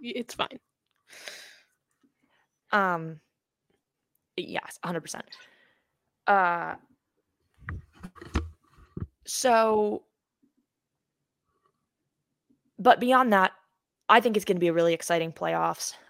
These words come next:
Speaker 2: Um, you know, I think that for,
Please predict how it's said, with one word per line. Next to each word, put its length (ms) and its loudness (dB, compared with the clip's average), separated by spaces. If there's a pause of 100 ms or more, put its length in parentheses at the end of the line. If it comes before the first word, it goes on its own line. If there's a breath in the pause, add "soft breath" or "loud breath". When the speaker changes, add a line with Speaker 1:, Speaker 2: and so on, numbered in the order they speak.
(100)
Speaker 2:
Um, 440 -4 (760)
you 120 -2
know, 160 4
I 80 4
think 300 -6
that 160 -2 (520)
for, 300 0